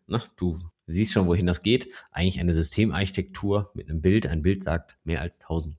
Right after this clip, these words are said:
Worte. Und dann sagte er, „Ja, wie habe ich das Ganze aufgesetzt?“ Und da, das hat mich jetzt hart zum Lachen gebracht, weil ich denke mir, das kann doch nicht sein. Du denkst so weit nach vorne, machst,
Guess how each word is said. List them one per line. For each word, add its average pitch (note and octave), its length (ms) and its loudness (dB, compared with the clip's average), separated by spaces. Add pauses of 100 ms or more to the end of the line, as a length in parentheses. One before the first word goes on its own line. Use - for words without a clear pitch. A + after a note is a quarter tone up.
Worte. G2 300 -4 (320)
Und B2+ 240 6 (280)
dann A2+ 140 2
sagte C#3 220 4
er, A#2 140 6
„Ja, C3 320 4
wie C3+ 100 8
habe D3 100 6
ich C#3+ 60 0
das B2 120 2
Ganze B2+ 220 4
aufgesetzt?“ C#3+ 600 6
Und A2+ 240 2
da, C3 420 4
das B2 140 4
hat B2+ 100 6
mich A2+ 100 2
jetzt G2+ 240 2
hart B2 200 4
zum A2+ 160 4
Lachen G#2+ 280 2
gebracht, F2 380 0 (300)
weil F#2+ 100 0
ich F#2+ 60 0
denke G#2+ 180 2
mir, F#2+ 60 2
das F#2+ 180 2
kann B2 320 4
doch A2+ 240 6
nicht A2 240 4
sein. G2+ 280 4 (220)
Du G#2 60 -4
denkst G#2 240 2
so C#3 500 8
weit C#3 280 6
nach C#3+ 120 6
vorne, D3 600 8 (500)
machst, C3 360 2